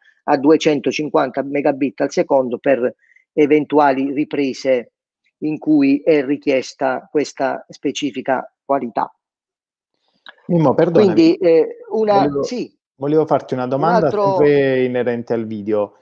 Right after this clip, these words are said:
Speaker 2: Eh,
Speaker 1: Sì.
Speaker 2: ti capita a volte di, di avere dei lavori in più anche per le tue capacità video, soprattutto, diciamo, per quella che è la parte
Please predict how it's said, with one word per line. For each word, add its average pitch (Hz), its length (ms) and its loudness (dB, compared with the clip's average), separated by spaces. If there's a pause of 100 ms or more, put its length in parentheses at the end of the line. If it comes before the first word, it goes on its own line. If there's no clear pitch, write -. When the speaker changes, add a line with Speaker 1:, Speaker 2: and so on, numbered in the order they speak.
(160)
Speaker 2:
Eh, 123 440 0 (120)
Speaker 1:
Sì. 160 280 -14
Speaker 2:
ti 165 160 -4
capita 123 640 2
a - 80 2
volte 135 520 2
di, 120 840 -2 (380)
di 135 260 0
avere 151 340 6
dei 147 140 6
lavori 139 280 4
in 135 120 -2
più 135 720 -2
anche 131 300 -2
per 131 140 -4
le 127 120 -4
tue 131 140 -2
capacità 123 500 -6
video, 131 640 0
soprattutto, 131 600 -4
diciamo, 135 340 -4
per 123 180 -4
quella 135 240 0
che 131 140 0
è - 20 0
la 127 140 2
parte 127 920 0